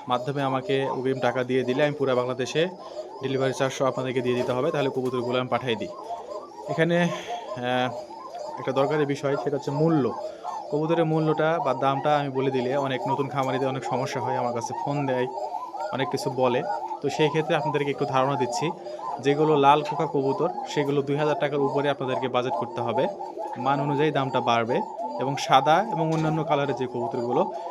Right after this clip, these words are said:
সেগুলো পাঁচ হাজার টাকা থেকে মান অনুযায়ী কবুতরের দাম হবে। তবে এখানে আমি বলছি যে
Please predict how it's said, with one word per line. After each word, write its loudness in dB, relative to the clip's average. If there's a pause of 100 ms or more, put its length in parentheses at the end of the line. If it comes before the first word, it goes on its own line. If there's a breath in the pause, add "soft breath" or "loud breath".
(160)
সেগুলো 4
পাঁচ 4
হাজার 0
টাকা 4 (100)
থেকে 2 (520)
মান 4
অনুযায়ী 4
কবুতরের 2
দাম 0
হবে। -4 (800 loud breath)
তবে 4
এখানে 4
আমি 4
বলছি 4 (500 loud breath)
যে 2